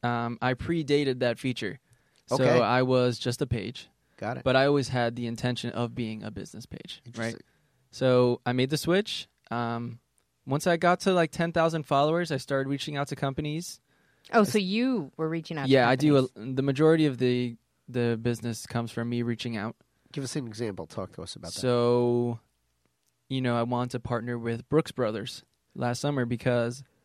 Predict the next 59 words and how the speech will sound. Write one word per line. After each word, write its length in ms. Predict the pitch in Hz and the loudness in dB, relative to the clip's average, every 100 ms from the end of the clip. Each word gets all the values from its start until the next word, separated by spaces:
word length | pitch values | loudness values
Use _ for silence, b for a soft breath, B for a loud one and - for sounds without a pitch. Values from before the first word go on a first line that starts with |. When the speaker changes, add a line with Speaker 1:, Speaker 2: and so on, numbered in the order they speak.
| _ _ - | _ _ -2
Speaker 1:
Brooks 180 | 131 - | 0 2
Brothers 320 | 131 127 117 | 4 2 2
dresses 380 | 135 127 - 120 | 2 0 0 -6
a 80 | 120 | -6
ton 260 | - 131 | -6 -6
of 100 | 127 | -6
presidents, 560 | - 127 120 139 185 - _ | -2 -2 -2 -6 -8 -14 _
you 60 | - | -20
know, 80 | - _ - | -20 _ -12
Speaker 2:
Interesting. 240 | 123 123 | -6 -2
Speaker 1:
almost 280 | 127 131 123 | 0 0 0
all 180 | 120 123 | 0 0
of 60 | 123 | 0
them 200 | 135 147 | -4 -6
except 260 | - 117 | -4 -4
for 100 | - | -2
a 60 | 123 | -4
few. 300 | - 120 156 - _ _ _ _ _ _ | -2 -2 -2 -8 _ _ _ _ _ _
And 600 | 120 117 120 120 120 120 - | -6 -4 -4 -4 -6 -10 -14
so 200 | - 123 | -4 0
I 60 | |
reached 260 | 120 127 - | 0 0 -2
out 160 | 135 - | -4 -4
to 80 | |
them, 240 | 156 190 202 _ _ _ _ | -6 -6 -10 _ _ _ _
and 420 | 120 113 117 113 - | -8 -6 -6 -10 -8
they 120 | 113 | -4
were 100 | 117 | -4
more 200 | 120 127 | 0 0
than 160 | 127 127 | 0 -4
open 260 | 127 135 | -6 -8
to 180 | 127 127 | -6 -4
a 60 | 123 | -2
partnership. 520 | 123 127 123 143 - | -4 -4 -6 -6 -6
And 280 | 123 123 123 _ _ _ - | -8 -8 -12 _ _ _ -2
we 60 | |
Speaker 3:
Oh, 80 | 247 | 2
Speaker 1:
got 80 | 240 | 4
Speaker 3:
is 60 | 180 | 4
that 60 | 226 | 4
Speaker 1:
something 80 | |
Speaker 3:
why 120 | 240 240 | 4 2
there 100 | 247 | 2
Speaker 1:
working. 40 | |
Speaker 3:
was 100 | 240 | 2
that 180 | 233 208 | 0 -2
post 340 | - 226 - 214 | 0 -2 0 -2
about 240 | 208 208 | 2 2
all 220 | 202 202 | 2 2
the 440 | 196 202 196 190 - | 2 2 2 0 -4
presidents 520 | - 202 196 202 196 - | -6 -4 -2 -4 -4 -6
wearing, 280 | 190 185 - | -6 -6 -6
or 100 | 160 | -6
Speaker 1:
Oh, 20 | |
Speaker 3:
was 120 | 160 143 | -4 -2
it 40 | |
the 40 | 117 | -4
Speaker 1:
absolutely. 520 | 165 123 151 120 110 | -2 -2 -2 -4 -6
Speaker 3:
Yes. 320 | 165 143 - | -8 -8 -10